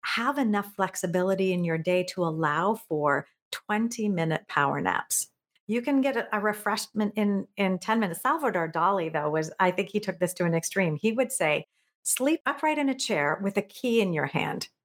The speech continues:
As soon as you fall asleep, you drop the key and it wakes you up." And he would attest to that cleansing his brain. My guess is you wanna go a little bit further than that, but anybody who's taken even a five or ten-minute cat nap,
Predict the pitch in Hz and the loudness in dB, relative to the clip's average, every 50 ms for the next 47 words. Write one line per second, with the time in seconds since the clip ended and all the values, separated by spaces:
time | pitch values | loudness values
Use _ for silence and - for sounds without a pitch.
0 | _ _ _ - _ _ _ _ - - 214 - - - 254 277 302 277 302 294 | _ _ _ -20 _ _ _ _ -2 -2 -2 0 0 0 0 0 0 0 -4 -6
1 | - 269 240 226 220 220 220 - - 208 190 196 - - 196 196 208 190 170 - | -2 0 2 2 2 0 -2 -2 -2 -2 -2 -2 -4 -8 0 0 0 0 0 -2
2 | 226 254 269 285 285 - 214 - - 240 220 202 190 190 - 208 190 196 196 - | 0 0 0 0 -2 -4 -6 -4 -2 0 2 2 2 2 2 2 2 2 0 -4
3 | 208 190 190 190 247 - - _ - 202 190 190 - - _ _ _ - 277 294 | -2 0 0 0 0 -2 -6 _ -2 0 0 0 -2 -4 _ _ _ -4 -2 0
4 | 320 339 330 285 247 220 208 208 - - 180 180 - - - 185 165 151 143 - | 0 0 0 0 2 2 2 -2 0 -2 -2 -2 -2 -4 -2 -2 -2 -2 -2 -2
5 | 214 233 254 247 - - - _ _ _ _ _ _ _ - - - 202 196 190 | 0 0 0 -2 -4 -6 -12 _ _ _ _ _ _ _ -16 -6 0 0 2 2
6 | 185 180 175 180 180 160 175 165 165 156 - 170 170 156 151 143 139 143 _ _ | 2 0 -2 -2 -2 0 -2 -2 -2 0 0 2 2 2 2 -2 -4 -6 _ _
7 | _ _ _ _ _ _ _ _ _ _ _ - 247 247 254 269 277 285 302 294 | _ _ _ _ _ _ _ _ _ _ _ -4 -2 0 2 4 2 2 2 0
8 | 262 254 220 240 233 - 254 233 220 214 202 202 - - 226 214 214 220 214 208 | -2 -2 -2 -2 -2 -2 0 0 0 0 -2 -8 -6 -4 -2 -2 0 2 2 2
9 | 208 208 202 190 185 185 180 190 196 196 190 190 190 185 208 190 - - _ _ | 2 0 0 0 0 0 0 0 0 0 0 0 -2 0 -2 -2 -2 -4 _ _
10 | - 226 233 240 247 226 202 190 175 170 165 156 165 - 196 - - 226 247 277 | -2 -2 0 0 0 0 0 -2 -2 -2 -2 -2 -2 -2 -4 -4 0 0 0 0
11 | 320 320 339 269 202 185 185 - - - 190 185 - 185 180 - - 202 190 190 | 0 0 0 0 0 0 -2 -2 -2 -2 -2 0 0 -2 -2 0 0 0 2 2
12 | 170 170 - - 170 160 175 196 220 214 185 170 165 - - - 202 202 214 196 | 0 0 -2 -2 -2 0 2 2 2 0 0 -4 -4 -4 -6 -2 0 2 2 2
13 | 175 - - _ - 180 190 262 294 - 170 - - - - - | 0 -2 -6 _ -2 0 0 0 0 0 -2 -2 0 0 -2 -4